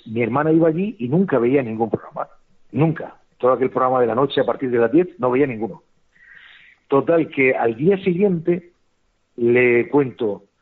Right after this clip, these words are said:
"Madre mía, ayer lo que pasó en la tele, salió un hombre que doblaba las cucharas y arreglaba los relojes, que tal y que cual". Pues fijaros qué cosa más fuerte. Eh, yo no me di cuenta, pero mi hermana se ve que va a la habitación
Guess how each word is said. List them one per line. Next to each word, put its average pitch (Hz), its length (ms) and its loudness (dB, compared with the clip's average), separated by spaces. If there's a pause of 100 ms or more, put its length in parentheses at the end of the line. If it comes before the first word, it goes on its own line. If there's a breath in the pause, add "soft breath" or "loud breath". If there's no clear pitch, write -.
(680)
"Madre 165 260 0
mía, 170 220 4
ayer 160 200 4
lo 160 120 4
que 143 100 0
pasó 127 260 -2
en 156 80 2
la 120 120 -2
tele, 165 240 2
salió 135 260 -2
un 147 80 0
hombre 156 320 2
que 139 120 0
doblaba 143 400 2
las 127 140 -2
cucharas - 720 0
y 127 40 -4
arreglaba 123 360 -2
los 120 200 -2
relojes, 135 520 -4
que 110 120 -10
tal 135 180 -2
y 117 100 -2
que 104 100 -12
cual". 147 260 0 (960 soft breath)
Pues 117 160 0
fijaros 160 340 0
qué 147 100 -2
cosa 156 220 -2
más 101 160 -8
fuerte. - 340 -4 (1700)
Eh, 117 760 2 (760)
yo 110 200 -4
no 135 80 0
me 135 100 2
di 135 60 2
cuenta, 180 300 0
pero 127 160 -2
mi 113 100 -4
hermana 131 300 -2
se - 120 -8
ve 113 100 -2
que 110 60 2
va 117 80 2
a - 20 2
la 127 60 2
habitación 170 420 0